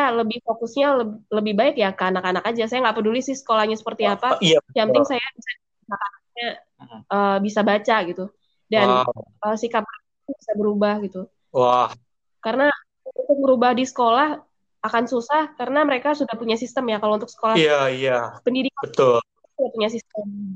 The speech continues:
Speaker 1: Kita nggak bisa ngerubah itu. Dan ya mau, kalau mau ngerubah ya lebih baik saya ngerubah ke, lebih ke
Speaker 2: Anak-anaknya
Speaker 1: anak-anaknya langsung
Speaker 2: pribadinya
Speaker 1: gitu.
Speaker 2: gitu ya, betul. Ha.
Speaker 1: Iya.
Speaker 2: Oh.
Speaker 1: Jadi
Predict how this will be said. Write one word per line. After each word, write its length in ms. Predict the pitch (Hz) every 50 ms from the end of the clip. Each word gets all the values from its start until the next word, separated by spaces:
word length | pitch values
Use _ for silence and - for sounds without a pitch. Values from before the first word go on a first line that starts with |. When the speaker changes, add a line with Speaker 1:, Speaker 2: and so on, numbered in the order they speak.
| 220 226
Speaker 1:
Kita 240 | _ 254 247 262 262
nggak 140 | 233 202 208
bisa 160 | 202 214 196
ngerubah 320 | 196 202 208 202 196 190 190
itu. 320 | 185 196 - 214 202 196 190 - - - _ _ _ _ _ _ _ _ _ _
Dan 320 | 220 220 214 208 202 202 202 - _ _ _ _ _ _
ya 160 | 214 208 208
mau, 320 | 214 214 220 220 220 220
kalau 300 | 220 233 220 220 220 214
mau 160 | 220 214 220 226
ngerubah 340 | 226 220 220 214 269 330
ya 160 | 330 311 262 226 220
lebih 180 | 220 214 220 202
baik 160 | 220 277 294
saya 180 | - 320 311 330
ngerubah 280 | 311 285 226 202 202 214 214
ke, 140 | - 214 208 196 - - -
lebih 160 | 208 202 214 226
ke 40 | -
Speaker 2:
Anak-anaknya 260 | 160 - 208 214 -
Speaker 1:
anak-anaknya 300 | 160 165 160 - 170 165
langsung 140 | 160 - 208
Speaker 2:
pribadinya 460 | 226 247 143 277 262 254 156 - 160 151
Speaker 1:
gitu. 80 | 143 139
Speaker 2:
gitu 120 | 135 139 143
ya, 100 | 139 143 143
betul. 300 | 135 135 135 - 131 123 120
Ha. 400 | 117 127 123 120 117 117 117 117
Speaker 1:
Iya. 280 | - - 127 240 220 208 202 190 190 185 185 185 185 _ _ _ _ - - -
Speaker 2:
Oh. 300 | 247 226 185 156 151 151 139 143 _ _ _ _ _ _ _ _ _ _
Speaker 1:
Jadi 160 | - 208 233